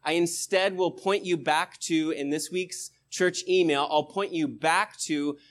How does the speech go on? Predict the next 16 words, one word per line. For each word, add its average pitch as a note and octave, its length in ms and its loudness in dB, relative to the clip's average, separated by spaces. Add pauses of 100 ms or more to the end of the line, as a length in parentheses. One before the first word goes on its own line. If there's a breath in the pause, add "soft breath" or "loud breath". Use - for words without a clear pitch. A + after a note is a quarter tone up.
(120)
a A2+ 60 -2
previous G#3+ 640 2
message D3+ 320 -4
where D#3 120 0
that F3 180 4
was F3 160 0
the D#3+ 160 2
entirety F#3+ 640 4
of C#3+ 160 -4
the B2+ 80 -4
message, B2+ 460 -4
all G3+ 260 6
that G3 160 2
we D3 120 2
talked A#2 340 -6
about A2 340 -4